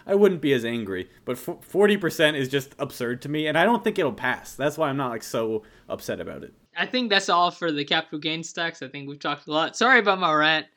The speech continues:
Speaker 2: I know I went on for a bit, but I was really passionate about this topic. But yeah, now, now let's move on to a less passionate topic that I didn't really think was that funny, but they decided to put it on the news because everything Biden does is supposed to be hilarious when he's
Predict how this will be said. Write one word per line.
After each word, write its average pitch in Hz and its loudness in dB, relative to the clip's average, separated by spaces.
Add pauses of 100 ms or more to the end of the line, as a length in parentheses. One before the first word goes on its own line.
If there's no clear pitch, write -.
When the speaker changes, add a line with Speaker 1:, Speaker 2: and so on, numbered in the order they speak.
(360)
Speaker 2:
I 156 -2
know 170 0
I 170 4
went 185 2
on 175 2
for 156 -4
a 135 -2
bit, 196 0 (340)
but 233 6 (160)
I 262 10
was 254 8
really 226 6
passionate 175 2
about 135 -6
this 131 -16
topic. 120 -12 (320)
But 233 2
yeah, 220 6
now, 170 -4
now 214 6
let's 254 0
move 247 0
on 233 4
to 233 0
a - 4
less 208 2
passionate 147 -2
topic 170 -4
that 147 -4 (420)
I 254 10
didn't 247 6
really 226 6
think 202 2
was 175 -2
that 185 4
funny, 240 0
but 175 -2 (380)
they 190 0
decided 185 -2
to 175 -8
put 180 -6
it 175 -6
on 175 -4
the 156 -4
news 170 -2
because 151 -4
everything 160 -4
Biden 151 -2
does 147 -4
is 139 -12
supposed 147 -6
to - -16
be 147 -4
hilarious 151 -8
when 139 -14
he's 135 -16